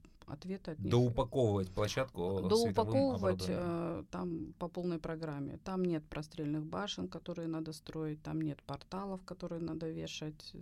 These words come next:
Speaker 1: там нет на софитах голов от слова совсем.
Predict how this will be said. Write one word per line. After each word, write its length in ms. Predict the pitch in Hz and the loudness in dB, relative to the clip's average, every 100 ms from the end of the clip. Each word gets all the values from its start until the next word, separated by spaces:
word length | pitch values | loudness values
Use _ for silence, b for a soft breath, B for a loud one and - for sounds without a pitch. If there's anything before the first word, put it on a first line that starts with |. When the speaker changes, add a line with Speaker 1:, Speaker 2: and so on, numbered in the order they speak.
| - | -12
Speaker 1:
там 640 | - 151 151 147 - 156 165 | -8 -6 -4 -4 -4 -4 -2
нет 220 | 160 156 156 B B B | 0 -2 -6 B B B
на 80 | 156 | -6
софитах 460 | 151 160 160 160 151 - - - | -4 -4 -4 -6 -6 -10 -16 -6
голов 520 | 165 160 160 156 - - | -4 -2 -2 -2 -6 -14
от 120 | - | -8
слова 280 | 156 143 139 | -6 -4 -4
совсем. 560 | 117 - - 214 220 | -8 -6 -2 0 -2